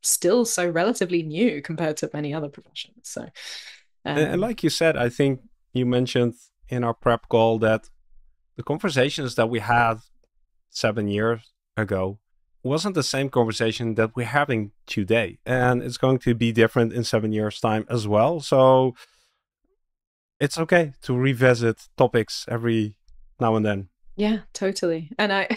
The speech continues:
Speaker 1: <laughs> I love that, like, the last time that we, we chatted was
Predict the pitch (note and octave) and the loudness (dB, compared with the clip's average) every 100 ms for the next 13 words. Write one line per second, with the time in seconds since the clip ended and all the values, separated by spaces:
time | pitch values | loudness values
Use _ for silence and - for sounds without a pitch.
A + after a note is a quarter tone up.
0 | - - B3+ - A3+ - - - A#3 A#3 | -8 0 2 2 -2 -6 -4 2 4 6
1 | A#3+ B3+ B3+ G3+ F#3+ G3 F#3 F#3 - G#3 | 4 2 2 2 4 2 2 0 -6 -2
2 | A3 G3 G3 G#3+ - G3+ F#3+ F#3 E3+ E3+ | 2 6 4 4 0 -2 0 0 4 4
3 | F3 E3+ E3+ - _ - F3 F3 F#3 F3+ | 4 2 -2 -8 _ 0 2 2 -2 0
4 | F3+ E3+ E3 E3 F3 - | -2 -2 -2 -2 -2 -4